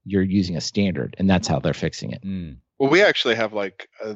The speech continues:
Speaker 3: the kinda inverse of that, where our developers are being told, "You have to use Windows because our customers use Windows." <laughs>
Speaker 2: Ah,
Speaker 3: Right? And,
Speaker 2: yeah.
Speaker 3: and, and so it's like, you know, you Mac and Linux people, you're all up in your ivory towers, but,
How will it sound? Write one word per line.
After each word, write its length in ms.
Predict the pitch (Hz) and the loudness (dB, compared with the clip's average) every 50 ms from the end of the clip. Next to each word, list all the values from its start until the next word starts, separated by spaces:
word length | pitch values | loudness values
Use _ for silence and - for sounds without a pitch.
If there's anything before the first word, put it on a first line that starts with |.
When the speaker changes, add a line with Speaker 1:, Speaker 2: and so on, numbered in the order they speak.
| 98 | -8
Speaker 3:
the 220 | - 107 107 104 101 - | -6 -4 -4 -4 -4 -8
kinda 320 | - - 127 113 104 98 | -8 -6 -4 -4 -2 0
inverse 360 | 117 131 143 127 113 - - | 0 2 4 2 2 2 0
of 60 | 98 | -2
that, 260 | 87 92 95 95 - 110 | -2 -2 -2 -2 0 2
where 260 | 110 107 104 104 101 - _ _ _ _ _ - | 2 4 4 2 0 -2 _ _ _ _ _ 0
our 220 | 113 113 117 113 | 2 4 4 4
developers 600 | 107 110 107 113 113 113 113 110 - 117 110 107 | 2 0 2 4 6 6 6 4 2 0 -2 0
are 80 | 107 98 | -2 -2
being 280 | 95 107 104 101 104 | -2 -2 -2 -2 -4
told, 340 | - - 113 113 107 104 104 | -2 2 4 4 4 4 2
"You 200 | 107 110 113 117 | 0 0 0 2
have 220 | 117 113 107 - - | 2 2 0 0 -2
to 100 | - 110 | -4 -6
use 180 | 107 104 98 | -6 -6 -6
Windows 640 | - 98 113 117 110 101 95 95 95 98 - - - - _ _ _ | -6 -8 -6 -2 0 0 0 0 0 -4 -6 -8 -8 -10 _ _ _
because 520 | - 110 - - - 104 101 101 92 - - | -6 -4 -4 0 0 0 0 0 0 -2 -4
our 140 | - 107 | -4 -4
customers 580 | - - - 107 - - - 107 104 101 - - | -2 0 0 2 2 0 -2 -2 -2 -2 -2 -4
use 180 | 107 101 - - | -4 -4 -4 -4
Windows." 480 | 98 98 98 101 104 101 - - - - _ _ | -4 -4 0 0 -2 0 0 -4 -4 -6 _ _
<laughs> 260 | - - - - - 185 160 - - - - | 0 0 2 2 2 0 0 -2 -4 -4 0
Speaker 2:
Ah, 180 | 90 98 107 | 2 4 6
Speaker 3:
Right? 260 | 107 107 107 - - 131 | 6 6 6 6 6 6
And, 280 | 139 143 143 135 135 | 6 6 6 4 2
Speaker 2:
yeah. 280 | 139 143 143 143 143 143 | 0 0 2 2 4 4
Speaker 3:
and, 80 | 147 143 151 | 2 2 2
and 180 | 151 151 147 | 0 0 0
so 140 | - 165 143 | 2 0 0
it's 120 | 139 - | 0 0
like, 280 | 147 135 127 120 - - _ - - - - - | 0 -2 -2 -2 -4 -10 _ -20 -20 -20 -14 -6
you 60 | - 135 | -4 -2
know, 180 | 123 120 120 | -2 -2 -4
you 220 | 127 139 143 151 151 | -6 -4 -4 -4 -4
Mac 380 | 143 135 131 131 135 131 - | -2 -2 -2 -2 -2 -2 -4
and 100 | 135 120 | -4 -4
Linux 340 | 120 123 127 127 120 - - | -4 -4 -4 -6 -6 -8 -8
people, 380 | - 120 113 - - 113 113 110 | -8 -8 -6 -4 -2 -2 -2 0
you're 180 | 110 110 113 | 2 4 4
all 160 | 113 113 113 | 4 4 4
up 140 | 113 110 - | 2 0 -2
in 60 | 113 | -4
your 140 | 110 110 104 | -2 0 2
ivory 320 | 104 110 110 104 110 104 104 | 2 2 2 2 0 -2 -2
towers, 460 | - 151 160 156 135 120 117 113 - | 0 2 4 6 6 6 4 2 -2
but, 240 | - - 110 101 | -4 -4 -4 -4